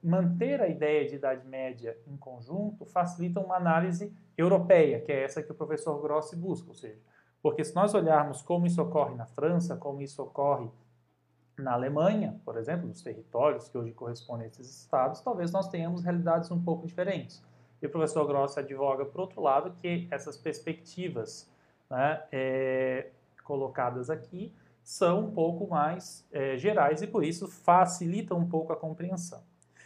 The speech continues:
De outro modo, né, se nós tratamos separadamente, nós corremos o risco de ter opiniões como que a Alta Idade Média era uma idade preparatória para a idade, é, para a Baixa Idade Média, ou seja, uma perspectiva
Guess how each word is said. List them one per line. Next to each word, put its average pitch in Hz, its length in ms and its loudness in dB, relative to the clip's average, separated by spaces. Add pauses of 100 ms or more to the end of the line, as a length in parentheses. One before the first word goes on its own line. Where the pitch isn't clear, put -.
(340)
De 156 140 0
outro 254 240 2
modo, 170 720 4
né, 180 420 -2 (420)
se - 160 -14
nós 196 200 0
tratamos 175 500 2
separadamente, 147 1080 0 (300)
nós 151 200 -4
corremos 175 400 0
o 180 60 2
risco 175 400 -2
de 190 440 -4 (520)
ter 175 160 2
opiniões 165 600 -2
como 170 420 -2
que 165 280 0
a 170 120 8
Alta 165 300 4
Idade 151 240 0
Média 190 460 0
era 180 100 2
uma 165 120 2
idade 160 320 0
preparatória 147 920 4
para 123 220 -2
a - 20 -2
idade, 131 480 0 (500)
é, 131 340 0
para 131 300 4
a 127 60 4
Baixa 135 280 0
Idade 127 220 -6
Média, 131 240 -6
ou 117 60 -14
seja, 113 220 -8
uma 113 120 -10
perspectiva 147 960 -4